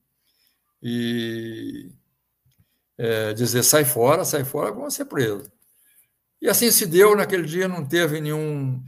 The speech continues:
teve uma sa-, um, a morte de um, de um trocador de ônibus, que a polícia acabou matando,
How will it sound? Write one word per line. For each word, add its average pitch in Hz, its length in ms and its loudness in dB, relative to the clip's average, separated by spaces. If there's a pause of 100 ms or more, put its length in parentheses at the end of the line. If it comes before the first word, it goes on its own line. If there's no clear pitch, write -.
(220)
teve 185 180 2
uma 185 160 -2
sa-, 190 300 0
um, 151 300 -4
a 131 80 2
morte 165 360 2
de 147 120 -4
um, 185 340 -6
de 139 80 -4
um 170 540 -4 (100)
trocador 143 480 2
de 123 80 -2
ônibus, 147 640 -2 (400)
que - 80 -4
a 143 60 -2
polícia 135 520 0
acabou 123 360 -4
matando, 127 680 -4